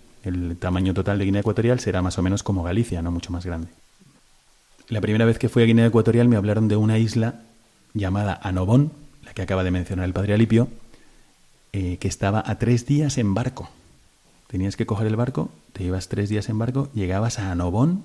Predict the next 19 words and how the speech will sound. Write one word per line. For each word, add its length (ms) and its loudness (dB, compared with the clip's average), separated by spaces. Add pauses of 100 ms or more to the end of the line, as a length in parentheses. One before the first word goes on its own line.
(140)
una 220 -2
isla 260 -4
pequeñita, 540 -2 (680)
que 140 -8
tiene 240 -2
su 160 -6
propio 340 -4
idioma, 360 0 (1200)
y 140 -2
que 500 -4 (280)
el 140 -4
barco 380 0
iba, 380 0 (160)
hace 240 -8
poco 260 0
tiempo, 400 -2 (480)
iba 300 -4 (100)
una 240 0
vez 300 -2